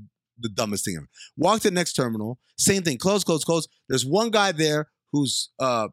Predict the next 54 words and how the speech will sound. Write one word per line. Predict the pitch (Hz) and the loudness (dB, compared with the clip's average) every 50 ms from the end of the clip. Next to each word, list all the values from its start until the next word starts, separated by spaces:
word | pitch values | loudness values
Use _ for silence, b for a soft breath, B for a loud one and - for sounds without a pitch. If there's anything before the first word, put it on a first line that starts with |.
| _ 107 113 | _ _ -2
doing | 143 156 156 143 | 0 0 2 2
the | 131 | 0
known | 127 131 143 147 147 147 147 147 143 143 - - | 0 2 2 2 2 2 2 0 0 -2 -4 -2
crew | - 151 147 | 0 2 2
member | 139 135 123 120 113 110 104 101 98 82 | 4 4 2 2 2 2 2 2 0 0
lane | 107 110 107 90 80 71 - _ _ _ _ _ _ _ _ - | 0 0 0 -2 -4 -10 -14 _ _ _ _ _ _ _ _ -2
for, | 110 107 | -2 0
like, | 101 101 98 - | 0 0 -2 -2
the | - 104 98 | -2 -4 -4
pilots | 92 - - 113 110 101 98 101 98 - - | -4 -2 -4 -2 -2 0 -2 -2 -2 -2 -4
and | 113 104 | -4 -2
the | 98 98 95 - _ - | -2 -2 -4 -6 _ -6
flight | - 107 98 92 | -4 -4 -2 -4
attendants | 82 - 90 82 78 - | -4 -6 -8 -6 -6 -6
or | - | -8
whatever. | - - 117 101 | -10 -10 -10 -4
I | |
say, | - 143 151 208 | -2 0 2 2
"Hey, | 233 | 2
man, | 208 196 202 220 247 294 _ _ _ _ _ _ _ _ _ _ _ _ _ _ _ _ _ _ _ _ _ _ _ _ _ _ - | 4 4 2 2 2 -2 _ _ _ _ _ _ _ _ _ _ _ _ _ _ _ _ _ _ _ _ _ _ _ _ _ _ -2
can | 143 156 | 0 2
I | 160 | 2
come | 151 - 180 180 190 | 2 2 2 2 2
in | 190 175 | 2 2
through | - 202 196 | 4 4 6
here?" | 208 240 | 6 6
He's | 240 202 | 6 4
like, | 165 117 123 | 2 2 2
"No, | 147 151 147 147 143 139 | 2 2 4 4 2 2
sorry, | - - 175 165 143 | 2 2 2 2 2
man. | 135 127 127 127 | 0 -2 -4 -6
Like, | 123 107 101 | -8 -8 -6
we | 120 | -2
don't | 135 139 127 | 0 0 2
have | 127 135 131 127 | 2 2 2 0
any | 135 143 135 | 0 0 0
of | 123 | 0
the | 117 104 | -2 -2
thing | - - 160 147 127 120 | -2 -2 0 0 0 -2
up | 117 104 | -2 -2
here." | 117 110 | -2 -2
I'm | 110 | 0
like, | 117 117 104 - _ _ _ - | -2 -2 -2 -4 _ _ _ -2
"All | - 190 | 0 2
right, | 196 175 | 4 4
well, | 165 160 | 6 6
which | 180 190 - 196 | 4 4 4 4
one's | 190 175 170 | 2 4 4
open?" | 214 226 185 165 127 | 2 2 2 0 -2
He's | 113 95 | -2 -4
like, | 90 _ _ _ _ - | -6 _ _ _ _ -2
"None | 123 160 190 202 | 0 2 2 2
of | 151 98 | 0 -2
'em." | 90 73 - | -4 -8 -8